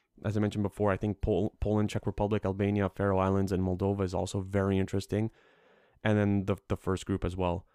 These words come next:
Um, like I mentioned, Spain, uh, Scotland, Norway, Georgia, and Cyprus. I really like that Group A because there's gonna be a lot of jostling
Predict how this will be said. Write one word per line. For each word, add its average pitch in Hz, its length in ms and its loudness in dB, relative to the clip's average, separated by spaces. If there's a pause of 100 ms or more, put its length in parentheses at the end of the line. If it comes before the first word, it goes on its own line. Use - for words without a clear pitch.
(260)
Um, 90 340 -2
like 98 220 -2
I - 20 2
mentioned, 92 300 -2
Spain, 98 460 0 (120)
uh, 95 200 0
Scotland, 98 420 -2
Norway, 95 540 0 (140)
Georgia, 95 340 0
and 90 140 -2
Cyprus. 87 360 -4
I 95 40 2
really 117 380 4
like 101 220 -4
that 92 160 -4
Group 95 240 -2
A 87 180 -4 (920)
because 104 180 0
there's 101 160 2
gonna 104 180 2
be 95 340 2
a 90 60 2
lot 92 220 0
of 95 60 -2
jostling 90 640 -2